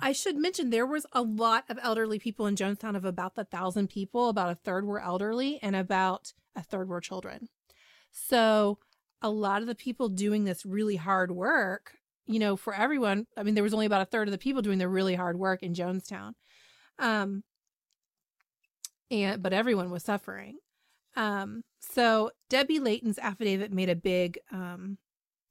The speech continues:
splash with the concerned relatives, with Congressman Leo Ryan, with people who were really trying to,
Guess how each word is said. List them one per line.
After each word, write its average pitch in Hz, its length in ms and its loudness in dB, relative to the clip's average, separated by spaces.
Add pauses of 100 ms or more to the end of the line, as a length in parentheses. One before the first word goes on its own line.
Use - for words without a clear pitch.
(300)
splash - 540 -4
with 214 100 -6
the 196 80 -4
concerned 190 400 0
relatives, 277 560 4
with 196 240 0 (240)
Congressman 220 500 -2
Leo 180 200 0
Ryan, 214 440 2 (320)
with 226 100 -6
people 208 260 -2
who 208 140 2
were 190 160 0
really 190 240 0
trying 185 340 -2
to, 180 440 -2